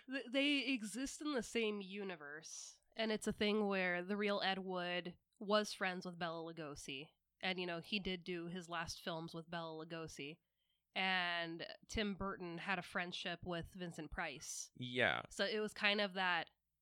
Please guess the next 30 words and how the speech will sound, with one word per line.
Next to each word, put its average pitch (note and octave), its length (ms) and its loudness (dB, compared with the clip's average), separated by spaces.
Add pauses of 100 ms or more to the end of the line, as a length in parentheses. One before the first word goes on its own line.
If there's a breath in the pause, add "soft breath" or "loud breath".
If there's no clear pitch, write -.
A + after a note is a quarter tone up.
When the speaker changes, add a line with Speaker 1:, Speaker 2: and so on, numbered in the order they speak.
(120)
Speaker 1:
mentorship, G3+ 1000 2
you F#3+ 120 -2
know, F3 200 0
working F#3 480 -2
with E3+ 240 -2 (320)
someone G3+ 340 0
that F3 100 -6
you've F#3 220 -10
idolized F3 840 -4 (200)
your G3 120 0
whole F#3+ 300 0
life, D#3+ 540 0 (300)
and G3+ 120 2
then F#3 140 0
getting G3+ 260 2
to F#3 260 -2
not F#3+ 240 2
only G3 220 0
see G3+ 180 -4
them F3 200 -2
as F3 260 0 (200)
the, E3+ 300 -6
the G3 80 -6
great F3+ 220 -4
performers F#3 460 -4
that E3 120 -10
they E3 120 -8
are, E3 180 -8
but D#3+ 140 -12
to F3 120 -8